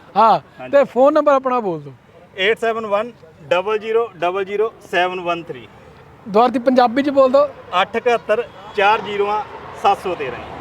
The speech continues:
Speaker 1: ਚਾਰ ਜ਼ੀਰੋਆਂ, ਸੱਤ ਸੌ ਤੇਰਾਂ,
Speaker 2: ਤੇਰਾਂ।
Speaker 1: ਅਖੀਰ 'ਚ ਤੇਰਾਂ ਆਉਂਦਾ।
Speaker 2: ਹਾਂਜੀ।
Speaker 1: ਤੇ ਇਹ ਰੱਬ ਨੂੰ ਮੰਨਣ ਵਾਲੇ ਵੀਰ ਨੇ ਔਰ ਤੁਹਾਨੂੰ ਬਿਲਕੁਲ ਧੋਖਾ ਨਹੀਂ ਦੇਣਗੇ। ਤੁਸੀਂ ਆਓਗੇ, ਤੁਸੀਂ ਫੀਲ ਕਰੋਗੇ ਕਿ ਹਾਂ ਯਾਰ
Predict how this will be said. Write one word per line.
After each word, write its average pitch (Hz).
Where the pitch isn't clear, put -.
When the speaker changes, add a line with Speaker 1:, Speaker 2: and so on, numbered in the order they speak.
Speaker 1:
ਚਾਰ 262
ਜ਼ੀਰੋਆਂ, 214
ਸੱਤ 233
ਸੌ 269
ਤੇਰਾਂ, 196
Speaker 2:
ਤੇਰਾਂ। 240
Speaker 1:
ਅਖੀਰ 277
'ਚ 302
ਤੇਰਾਂ 247
ਆਉਂਦਾ। 175
Speaker 2:
ਹਾਂਜੀ। 139
Speaker 1:
ਤੇ 269
ਇਹ 302
ਰੱਬ 262
ਨੂੰ 285
ਮੰਨਣ 262
ਵਾਲੇ 269
ਵੀਰ 254
ਨੇ 285
ਔਰ 269
ਤੁਹਾਨੂੰ 285
ਬਿਲਕੁਲ 349
ਧੋਖਾ 254
ਨਹੀਂ 269
ਦੇਣਗੇ। 269
ਤੁਸੀਂ 269
ਆਓਗੇ, 277
ਤੁਸੀਂ 277
ਫੀਲ 311
ਕਰੋਗੇ 285
ਕਿ 269
ਹਾਂ 247
ਯਾਰ 269